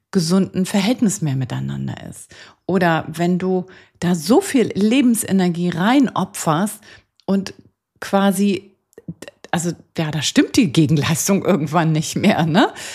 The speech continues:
Wenn vielleicht auch deine Beziehungen zu Bruch gehen, deine Gesundheit geht zu Bruch, deine Lebensenergie, das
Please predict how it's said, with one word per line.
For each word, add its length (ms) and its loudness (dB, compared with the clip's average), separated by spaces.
Wenn 240 4
vielleicht 420 0
auch 100 0
deine 240 2
Beziehungen 760 0
zu 140 -4
Bruch 320 -4
gehen, 360 2
deine 200 -2
Gesundheit 460 2
geht 140 -4
zu 100 -4
Bruch, 360 -2
deine 320 0
Lebensenergie, 920 0
das 240 -8